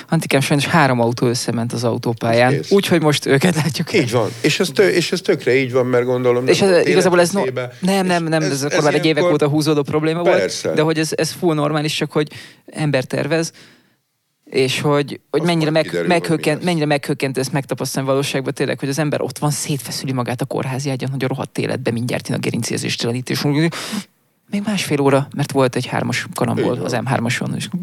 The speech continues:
Speaker 2: És ezt nem biztos, hogy az ember mindig ott józanul meg tudja érteni, és ezt józanul el tudja. Így most erről persze az ember
Speaker 1: Persze,
Speaker 2: azt mondja,
Speaker 1: most
Speaker 2: hogy
Speaker 1: már igen,
Speaker 2: ez
Speaker 1: de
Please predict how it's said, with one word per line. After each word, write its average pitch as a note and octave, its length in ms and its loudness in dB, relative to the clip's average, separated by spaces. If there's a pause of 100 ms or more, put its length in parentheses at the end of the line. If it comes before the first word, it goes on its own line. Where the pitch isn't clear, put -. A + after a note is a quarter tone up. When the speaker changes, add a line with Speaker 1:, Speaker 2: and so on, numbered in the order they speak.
(760)
Speaker 2:
És A#2+ 160 -8
ezt C3+ 140 -2
nem F#3+ 140 -2
biztos, F#2+ 300 -6
hogy F#2+ 80 -2
az F2 80 -4
ember F2 220 0
mindig E2 280 -4
ott E2 180 -4
józanul D#2+ 440 -4
meg D#2 180 -4
tudja D#2 260 -6
érteni, D#2 380 -4
és D2+ 200 -6
ezt D#2+ 160 -10
józanul D#2 420 -6
el D2+ 80 -4
tudja. E2 320 -4
Így C3 160 -2
most B2 320 0
erről B2 260 6
persze A2+ 260 0
az A2+ 60 0
ember G#2 200 2
Speaker 1:
Persze, D#3 140 6
Speaker 2:
azt - 60 0
mondja, D3+ 220 2
Speaker 1:
most E3+ 160 4
Speaker 2:
hogy F#3 80 4
Speaker 1:
már E3+ 120 4
igen, D#3 200 2
Speaker 2:
ez D3 60 2
Speaker 1:
de D3 60 6